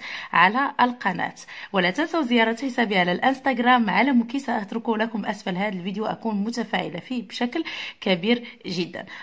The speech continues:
الوصفة مكوناتها كما أقول دائمًا سهلة ومتوفرة في كل بيت. هذه الوصفة فيها مرحلتين. المرحلة الأولى سنحتاج فقط فيها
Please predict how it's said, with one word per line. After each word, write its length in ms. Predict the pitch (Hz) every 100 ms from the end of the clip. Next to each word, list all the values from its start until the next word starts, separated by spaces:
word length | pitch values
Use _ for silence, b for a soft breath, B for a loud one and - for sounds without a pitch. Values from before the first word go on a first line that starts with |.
| B
الوصفة 500 | 240 302 - 285 285
مكوناتها 1080 | 240 247 294 269 247 247 240 196 226 214 - - _ -
كما 260 | 247 226
أقول 260 | 202 202 175
دائمًا 360 | 185 165 165 165
سهلة 540 | - 294 226 240 262
ومتوفرة 1080 | 226 277 269 240 220 233 - 214 240 262 226
في 120 | - -
كل 240 | 262 247 - -
بيت. 240 | 233 269 - B B
هذه 220 | 247 285
الوصفة 680 | 214 226 254 - 285 277 -
فيها 420 | - 226 240 294
مرحلتين. 680 | 214 214 - 196 180 - - B B B
المرحلة 400 | 208 262 285 262
الأولى 340 | 254 240 269 330
سنحتاج 600 | 226 208 - 269 262 -
فقط 360 | 254 247 247 -
فيها 360 | 220 196 254